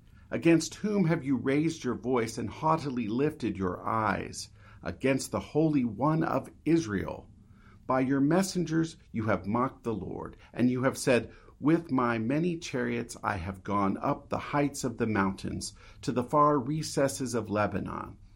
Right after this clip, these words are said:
I felled its tallest cedars, its choicest cypresses.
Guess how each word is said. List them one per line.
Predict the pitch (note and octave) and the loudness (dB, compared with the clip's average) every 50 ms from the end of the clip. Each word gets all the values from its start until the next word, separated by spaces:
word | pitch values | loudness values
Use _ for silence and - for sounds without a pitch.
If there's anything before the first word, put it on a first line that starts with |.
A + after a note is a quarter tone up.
| - - - - | -20 -20 -10 -8
I | G2+ F#2+ F#2+ | -6 -6 -4
felled | - - C3+ B2+ A#2 A#2+ A2+ G#2+ | 0 2 4 4 4 2 0 -2
its | G2 G2 - - | -4 -4 -8 -12
tallest | - - - - C#3+ C3 G#2+ F#2 F#2 G2 - - - | -14 -10 0 4 4 4 6 4 2 -2 -4 -6 -6
cedars, | - A#2 A2 G2 - F2 - - - - - - - - - | -6 -6 -4 -4 -4 -6 -8 -8 -10 -14 -14 -16 -20 -20 -4
its | - B2+ B2 - - - | -2 -2 -2 -2 -6 -10
choicest | - - - D3 C3 B2 A#2+ - - G#2 F2+ F2+ - - | -10 -6 -2 0 0 0 0 -2 -4 -4 -4 -4 -4 -4
cypresses. | - C3 A#2+ A2 A2 - - F2 F2+ F2+ - - F#2 E2 D2 D#2+ - - | 2 4 4 4 4 2 -2 -4 -4 -4 -2 -2 -2 -2 -2 -6 -10 -14